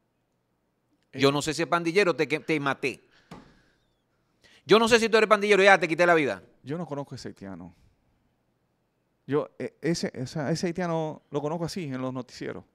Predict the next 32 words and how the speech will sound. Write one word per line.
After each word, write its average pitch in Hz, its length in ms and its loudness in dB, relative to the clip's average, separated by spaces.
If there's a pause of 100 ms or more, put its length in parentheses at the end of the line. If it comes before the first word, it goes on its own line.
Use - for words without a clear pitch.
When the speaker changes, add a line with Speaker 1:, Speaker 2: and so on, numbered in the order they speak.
(800)
Speaker 2:
Pero 147 100 -8
Speaker 1:
Y - 20 -4
Speaker 2:
es 139 40 -2
Speaker 1:
lo 156 80 8
Speaker 2:
que 151 60 6
Speaker 1:
veo 190 100 6
Speaker 2:
son 214 60 2
Speaker 1:
tan 240 160 2
distante. 220 600 -4
Speaker 2:
Sí, - 340 -12
es 160 80 -4
que 208 140 -2
son 233 180 -4
si-, 233 200 -6
es, 143 200 -6
es 143 100 -4
que, - 320 -12 (200)
es - 100 -20
que 147 120 -16
cuando 190 340 0
tú, 147 260 -10
hay 139 160 -4
situaciones 180 560 -6
extremas 156 720 -6
en 90 100 -20
un 127 120 -16
país 151 280 0
donde 107 220 -10
no 110 140 -6
hay 143 100 -6
institución, 147 480 -10
Maracayo, 113 580 -6